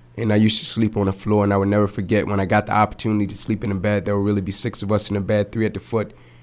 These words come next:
and three at the head. And me and my family, we went through a lot of struggles. We went through a lot of hardships. We went through a lot of adversity. You know, I missed a lot of meals coming up. Some Christmas, we didn't have gifts under the tree.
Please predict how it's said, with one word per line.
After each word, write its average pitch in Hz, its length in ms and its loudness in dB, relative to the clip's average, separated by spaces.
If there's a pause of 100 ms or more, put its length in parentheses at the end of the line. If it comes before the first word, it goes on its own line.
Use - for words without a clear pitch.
and 107 160 -4
three 113 140 4
at 104 100 2
the 110 80 0
head. 113 360 2 (420)
And 113 160 2
me 117 80 6
and 120 100 6
my 110 80 4
family, 127 420 4
we 117 80 4
went 131 200 6
through 123 100 4
a 110 40 6
lot 113 200 8
of 107 80 2
struggles. 101 480 2
We 98 80 0
went 110 160 0
through 110 120 0
a 104 100 4
lot 101 80 4
of 98 80 2
hardships. 107 560 2
We 104 80 -2
went 101 180 2
through 113 100 -4
a - 20 -2
lot 104 180 4
of 101 80 2
adversity. 98 580 0 (360)
You - 80 -2
know, 110 100 2
I 104 60 4
missed 110 280 4
a 107 40 2
lot 104 160 4
of 104 40 4
meals 120 320 6
coming 95 300 -2
up. - 260 -8
Some 110 220 2
Christmas, 120 520 -2 (280)
we 117 80 -2
didn't 110 180 4
have 101 240 2
gifts 127 400 0 (180)
under 110 180 0
the 95 120 -2
tree. 120 400 -2